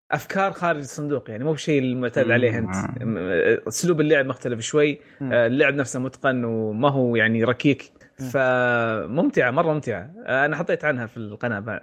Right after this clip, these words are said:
Speaker 1: طبعًا خليني أسوق قناتي.
Speaker 3: يس.
Speaker 1: فحتى ردة الفعل للمتابعين نفسهم اللي يتابعونها وأنا قاعد ألعبها مستمتعين فيها.
Speaker 3: جميل، جميل جدًا.
Speaker 2: ال-، اللاعبينها على أي منصات الشباب؟
Speaker 3: أنا بالنسبة لي سويتش.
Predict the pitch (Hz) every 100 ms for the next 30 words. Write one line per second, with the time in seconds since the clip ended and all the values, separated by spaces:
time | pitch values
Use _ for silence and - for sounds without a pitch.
0 | - 110 110 110 110 107 - - 113 120
1 | 120 - - - - - 127 120 - 151
2 | 143 139 131 117 120 135 165 135 202 143
3 | 180 180 196 185 202 170 156 147 160 160
4 | 180 180 175 170 156 131 131 127 139 135
5 | 156 127 113 127 123 127 120 135 156 127
6 | - 110 101 95 92 90 120 _ _ 123
7 | 147 147 107 _ _ _ 117 131 113 127
8 | 127 104 107 _ _ 113 113 113 110 104
9 | 101 110 123 123 120 139 131 127 135 127
10 | 110 104 - 98 - - 92 92 92 _
11 | _ _ 131 131 143 160 160 - 107 -